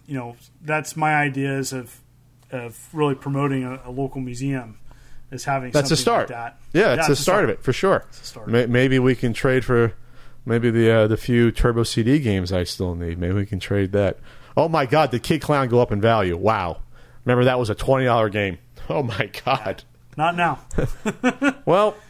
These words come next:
Speaker 2: hopefully some of that stuff dies down too. But it seems like some of these N E S games, like Little Samson, never kept going up. That tapered off a little bit. Uh, but it seems like these ones that people discovered were probably, to me, just as rare, if not rare. People are now, "Wow,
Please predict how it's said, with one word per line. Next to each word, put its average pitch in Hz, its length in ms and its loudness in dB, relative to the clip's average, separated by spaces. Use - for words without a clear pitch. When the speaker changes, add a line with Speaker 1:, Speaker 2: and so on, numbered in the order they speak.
Speaker 2:
hopefully 185 520 4
some 190 180 0
of 165 60 0
that 160 160 2
stuff - 240 0
dies 135 260 4
down 120 180 4
too. 135 200 2
But 120 120 4
it - 40 0
seems 165 200 0
like 147 140 2
some 175 180 0
of 160 60 0
these 147 120 2
N 143 120 4
E 131 80 4
S 131 140 4
games, 120 200 -4
like 113 120 -2
Little 131 160 2
Samson, 117 580 0
never 117 320 0
kept - 240 -4
going 107 200 2
up. 98 120 -2
That 107 180 -2
tapered 101 300 0
off 95 200 0
a 98 40 -4
little 98 200 -4
bit. 90 260 -8
Uh, 95 200 2
but 104 180 2
it - 60 -4
seems 123 140 0
like 127 120 2
these 120 160 -2
ones 120 200 2
that 113 120 0
people 110 240 -2
discovered 156 540 0
were 160 340 2
probably, 175 460 4
to 170 140 -2
me, 180 160 2
just 160 300 0
as 135 140 0
rare, 143 280 4
if 143 100 -2
not 135 220 2
rare. 135 280 2
People 139 300 0
are 127 40 2
now, 127 120 4
"Wow, 165 440 4